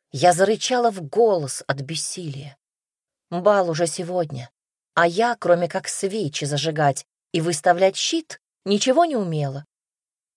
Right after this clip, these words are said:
Конечно, и это весьма полезные навыки, но... Поцелуй правды —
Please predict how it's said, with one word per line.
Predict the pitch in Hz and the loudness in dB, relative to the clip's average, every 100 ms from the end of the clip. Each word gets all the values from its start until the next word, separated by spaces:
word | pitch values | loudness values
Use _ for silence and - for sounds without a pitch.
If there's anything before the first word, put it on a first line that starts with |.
| _ - | _ 0
Конечно, | 165 156 135 - 160 | 0 2 0 0 -2
и | 151 208 | -4 -4
это | - 294 - | -2 -2 -2
весьма | 185 151 156 143 | -2 -4 -2 -2
полезные | 151 165 156 131 143 165 | 0 0 0 -2 -2 -2
навыки, | 196 151 127 - 131 | -2 -2 -6 -8 -6
но... | 143 196 190 160 _ _ _ _ _ _ _ _ _ | 0 2 2 -2 _ _ _ _ _ _ _ _ _
Поцелуй | 170 165 - 185 208 285 262 - _ _ | 2 2 2 2 4 2 0 -6 _ _
правды — | 175 202 262 233 160 147 127 | 0 2 2 -4 -4 -4 -4